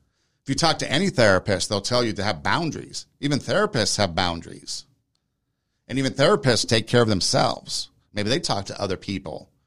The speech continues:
So again, it's important that we have self-care so we don't get burned out. Stress doesn't get to us. We manage our time. We have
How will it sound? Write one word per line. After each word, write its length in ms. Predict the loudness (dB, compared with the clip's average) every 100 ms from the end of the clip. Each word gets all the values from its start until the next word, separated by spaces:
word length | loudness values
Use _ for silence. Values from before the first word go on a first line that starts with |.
| _ _ _ _ _ _ _ _ _ _
So 200 | 2 4
again, 260 | 6 4 2
it's 120 | 0
important 440 | 0 6 6 6
that 100 | 2
we 100 | 2
have 160 | 2 0
self-care 640 | 0 2 0 2 2 2
so 120 | 2
we 40 | 2
don't 200 | 2 2
get 200 | -4 -2
burned 300 | -2 2 2
out. 340 | 2 0 -6 _ _ _ _ _ _ _ _ _ _
Stress 540 | -6 -4 -2 4 4 4
doesn't 240 | 0 -2
get 220 | -2 -2
to 100 | -2
us. 100 | -4
We 100 | -2
manage 460 | -4 -2 0 -2 -4
our 80 | -6
time. 340 | -2 -2 0
We 60 | 0
have 140 | -2